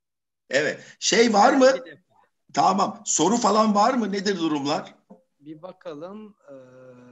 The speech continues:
Speaker 2: soru var mı? Ee, evet. E, Bizans sohbetleri hep yapılsın deniyor.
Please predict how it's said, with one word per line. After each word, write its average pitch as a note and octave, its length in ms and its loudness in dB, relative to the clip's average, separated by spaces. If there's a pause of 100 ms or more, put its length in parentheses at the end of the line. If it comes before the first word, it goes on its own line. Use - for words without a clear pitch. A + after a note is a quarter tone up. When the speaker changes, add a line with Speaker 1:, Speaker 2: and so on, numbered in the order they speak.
(160)
Speaker 2:
soru D#3+ 1040 -20 (100)
var - 640 -12
mı? - 80 -20 (1300)
Ee, D3 40 -20 (680)
evet. D3+ 340 -8 (180)
E, C#3+ 260 -12
Bizans D#3+ 340 -12
sohbetleri D#3 680 -12
hep D#3+ 160 -14
yapılsın C#3 640 -16
deniyor. D3 720 -14